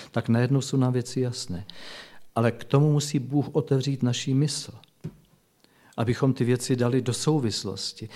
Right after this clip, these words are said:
aby se pro nás Bible stala živým Božím slovem, které promění naše životy. A to zase dělá Pán Ježíš Kristus.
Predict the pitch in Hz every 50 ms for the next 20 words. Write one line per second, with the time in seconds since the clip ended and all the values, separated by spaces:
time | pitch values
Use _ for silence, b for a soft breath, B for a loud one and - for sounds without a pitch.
0 | B B B - 113 131 127 - - 131 - 131 135 135 135 135 131 120 131 131
1 | 131 135 127 - - - 135 139 131 110 101 104 120 127 135 143 143 139 139 139
2 | 135 139 143 139 135 - - 143 143 151 143 135 139 - 131 127 123 120 - -
3 | 117 113 120 127 127 127 127 127 123 B B B B - 117 104 - - 123 113
4 | 101 104 107 104 98 95 95 - 92 98 B B B B B B _ - 110 -
5 | - - 135 135 135 B B B B - 110 113 - - - 123 104 104 110 104
6 | 110 104 107 104 - - 104 98 98 101 98 101 104 95 - - - - 92 85
7 | - - - - - - - - -